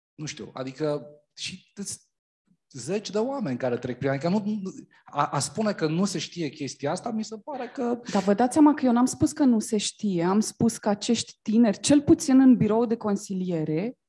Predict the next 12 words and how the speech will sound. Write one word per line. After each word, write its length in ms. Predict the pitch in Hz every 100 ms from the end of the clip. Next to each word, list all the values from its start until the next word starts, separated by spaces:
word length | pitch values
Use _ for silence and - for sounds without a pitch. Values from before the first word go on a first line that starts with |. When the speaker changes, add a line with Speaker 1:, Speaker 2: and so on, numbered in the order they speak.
| _
Speaker 2:
cu 100 | 185
cine 260 | - 208
ocupăm 400 | 226 208 - 202 214
noi, 500 | 185 147 160 285 - - - _
nu 260 | 202 233 349
vin 300 | - 392 359
să 180 | - 285
nominalizeze 1000 | 269 254 220 220 202 196 175 208 185
și 180 | 190 -
să-mi 240 | 180 185 175
spună, 420 | - 196 185 175
„Uite, 640 | 185 196 190 - 185 175